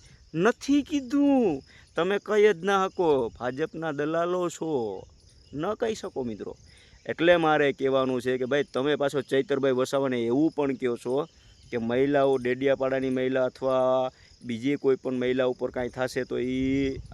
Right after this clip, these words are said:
આરે લેવામાં નહીં આવે. ભાઈ, ભાજપના ઈશારે કામ કરો માં. જ્યાં લગી ભાજપ સરકાર છે ત્યાં લગી મહિલા સુરક્ષિત નહીં રહે, કેમ કે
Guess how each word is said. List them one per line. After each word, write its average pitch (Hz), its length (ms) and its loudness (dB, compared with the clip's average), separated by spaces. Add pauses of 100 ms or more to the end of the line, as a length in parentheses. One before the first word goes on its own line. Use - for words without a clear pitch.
(120)
આરે 131 260 2
લેવામાં 123 420 0
નહીં 127 220 -2
આવે. 127 160 0
ભાઈ, 123 420 4 (3250)
ભાજપના 131 440 2
ઈશારે 127 220 0
કામ 123 240 -2
કરો 123 200 0
માં. 190 160 -10 (1080)
જ્યાં 147 200 8
લગી 156 240 2
ભાજપ 139 260 4
સરકાર 147 320 -2
છે 151 160 -2
ત્યાં 147 240 0
લગી 143 220 0
મહિલા 143 320 2
સુરક્ષિત 139 420 0 (160)
નહીં 147 280 6
રહે, 107 100 0 (520)
કેમ 139 160 -2
કે 147 100 -2